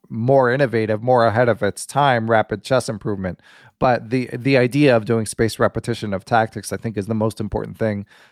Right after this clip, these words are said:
about Woodpecker Method rather than the tactics themselves. In fact, as I, I, I don't remember exactly what we said on the podcast, Neil, but as I sort of look back on it with more time, I,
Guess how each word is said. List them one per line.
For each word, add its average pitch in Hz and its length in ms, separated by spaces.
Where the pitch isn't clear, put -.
about 104 300
Woodpecker 113 460
Method 98 320
rather 110 260
than 107 160
the 101 100
tactics 104 480
themselves. 98 640
In 101 140
fact, 120 420
as 120 180
I, 107 360
I, 123 300
I 139 80
don't 139 120
remember 127 260
exactly 120 380
what 107 200
we 98 80
said 120 320
on 107 160
the 98 80
podcast, 120 580
Neil, 98 200
but 98 160
as 117 180
I 117 80
sort 120 220
of 110 120
look 117 220
back 117 320
on 107 180
it 95 180
with 110 220
more 113 220
time, 113 420
I, 90 80